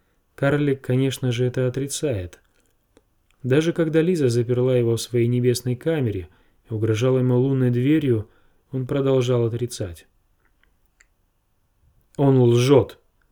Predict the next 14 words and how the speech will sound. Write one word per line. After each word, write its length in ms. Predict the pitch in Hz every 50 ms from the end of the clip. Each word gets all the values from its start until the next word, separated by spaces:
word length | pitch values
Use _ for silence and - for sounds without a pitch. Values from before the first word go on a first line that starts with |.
| _ _ _ _ _ -
резко 360 | 98 113 123 123 - - 113
поднявшись, 720 | - - 104 95 117 131 143 143 - 120 110 - - _ _ _ _ _
сказала 500 | _ - - - 110 101 110 110 107 110
Кейтилин. 560 | 107 - 107 104 101 - 101 101 98 92 92 - _ _ _ _ _ _ _ _ _ _ _ _ _ _ _ _ _ -
«Ланнистеры — 800 | - 120 131 156 165 165 151 - - 160 151 147 143 147 143 - -
лжецы 540 | 139 127 127 123 139 147 - - - 160 139
все 240 | - - - 117
до 100 | 123 131
единого, 640 | 131 131 135 131 135 143 135 120 107 92 90 90 92
а 40 | 90
карлик — 460 | - - 135 139 131 127 127 117 -
худший 440 | - - 208 190 - - - 113 104
из 140 | 101 107
них. 320 | 113 110 98 87 - -